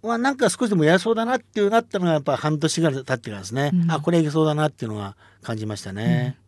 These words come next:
Speaker 2: うん。でも、三つのチームでプレーされて、長い間海外で活躍されましたけれども、どういったことが理由だったと思われますか？
Speaker 1: うん。あの、三年間、あの、ケルンでやって、
Speaker 2: はい。
Speaker 1: その後監督が変わって、えー、僕が試合出れなかったんですよ。
Speaker 2: うん。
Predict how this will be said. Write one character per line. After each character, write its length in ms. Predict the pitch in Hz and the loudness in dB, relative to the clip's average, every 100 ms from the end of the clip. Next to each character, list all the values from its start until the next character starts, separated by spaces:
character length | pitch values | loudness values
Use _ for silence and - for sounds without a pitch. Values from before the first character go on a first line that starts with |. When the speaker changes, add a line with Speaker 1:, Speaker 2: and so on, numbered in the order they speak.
| _ - | _ -20
Speaker 2:
う 300 | - - - | -20 -6 2
ん。 20 | |
で 80 | 302 | 6
も、 160 | 240 - _ - | 4 2 _ 6
三 140 | 208 | 6
つ 180 | - - | 8 6
の 140 | 202 - | 6 6
チ 160 | - | 6
ー 100 | 180 | 8
ム 80 | 165 | 8
で 100 | 147 | 4
プ 140 | - | 4
レ 140 | 175 175 | 6 6
ー 40 | |
さ 160 | - 165 | 4 4
れ 140 | 190 | 4
て、 460 | 202 208 202 180 156 | 6 8 8 8 6
長 280 | 165 170 165 | 6 6 6
い 40 | |
間 380 | 160 147 160 151 | 6 4 2 0
海 180 | - 160 | 2 2
外 120 | 147 | 2
で 100 | 147 | -2
活 220 | - - | -6 -2
躍 120 | 165 - | -2 4
さ 80 | 190 | 8
れ 100 | 208 | 10
ま 100 | 247 | 10
し 60 | |
た 100 | 226 | 6
け 80 | 190 | 4
れ 80 | 165 | 4
ど 100 | 151 | 2
も、 120 | 131 - - 180 | 0 -8 -16 0
ど 140 | 175 | 4
う 40 | |
い 40 | 175 | 4
っ 20 | |
た 380 | - 160 151 - | 2 -2 -2 -2
こ 100 | 151 | -2
と 160 | 139 | 0
が 160 | 147 123 196 | 0 -2 0
理 100 | 175 | 2
由 80 | 156 | 2
だ 100 | 147 | 0
っ 40 | |
た 140 | 147 | -4
と 100 | - | -4
思 140 | 131 143 | -2 0
わ 80 | 143 | 0
れ 60 | |
ま 120 | - | -4
す 100 | - | -8
か？ 80 | - - | -10 0
Speaker 1:
う 80 | 196 | 2
ん。 160 | 143 - | 2 2
あ 100 | 180 | 4
の、 180 | 180 170 | 4 6
三 220 | 208 220 | 6 8
年 160 | 220 | 6
間、 340 | 190 151 117 139 | 10 8 8 0
あ 120 | 143 | 0
の、 380 | 139 135 135 131 - | 4 4 4 2 6
ケ 100 | 160 | 6
ル 80 | 143 | 6
ン 60 | |
で 80 | 117 | 2
や 80 | 110 | 0
っ 20 | |
て、 380 | - - 143 131 | -2 0 4 6
Speaker 2:
は 180 | 175 - | 4 2
い。 80 | |
Speaker 1:
そ 140 | - 180 | 2 2
の 120 | 208 | 4
後 280 | 185 180 165 | 2 0 0
監 200 | 160 156 | 0 0
督 160 | 156 | 0
が 140 | 165 156 | 0 0
変 120 | 156 | 0
わ 60 | 151 | -2
っ 40 | |
て、 460 | - 185 175 113 - - - - | -2 2 4 4 -2 -18 -20 -6
え 460 | 127 127 127 127 127 | -2 -2 -2 -2 -2
ー、 20 | |
僕 200 | 120 151 | -2 0
が 80 | 147 | 0
試 180 | 185 | 2
合 20 | 147 | 4
出 120 | 190 | 4
れ 100 | 247 | 4
な 40 | |
か 60 | 151 | 0
っ 20 | |
た 120 | - | -4
ん 40 | 98 | -10
で 60 | |
す 60 | - | -2
よ。 20 | |
Speaker 2:
う 40 | 170 | -2
ん。 200 | 170 | -2